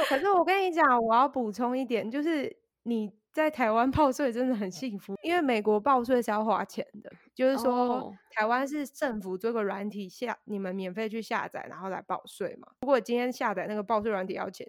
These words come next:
Speaker 1: 是不是马上被骂翻？
Speaker 2: 对啊，不缴了。
Speaker 1: 啊，可是美国是所有的报税软体都是民间做的，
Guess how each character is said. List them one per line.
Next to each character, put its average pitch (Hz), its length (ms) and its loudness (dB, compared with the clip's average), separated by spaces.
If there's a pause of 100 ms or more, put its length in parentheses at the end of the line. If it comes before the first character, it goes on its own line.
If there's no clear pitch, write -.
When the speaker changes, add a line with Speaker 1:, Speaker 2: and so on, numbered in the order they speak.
Speaker 1:
是 226 160 -14
不 202 80 -12
是 214 120 -8
马 202 140 -6
上 190 100 -12
被 196 100 -4
骂 196 320 -8
翻？ - 260 -14 (440)
Speaker 2:
对 285 160 6
啊， 226 100 4
不 214 160 -6
缴 165 280 -2
了。 - 220 -12 (100)
Speaker 1:
啊， 240 100 -8
可 226 160 -6
是 294 160 -4
美 226 200 2
国 202 240 0
是 247 460 -6
所 214 320 0
有 247 180 4
的 190 140 -4
报 220 160 0
税 233 100 0
软 185 240 -2
体 190 200 -8
都 202 100 -2
是 226 340 -2
民 190 280 -6
间 196 280 -6
做 196 300 -6
的， - 140 -18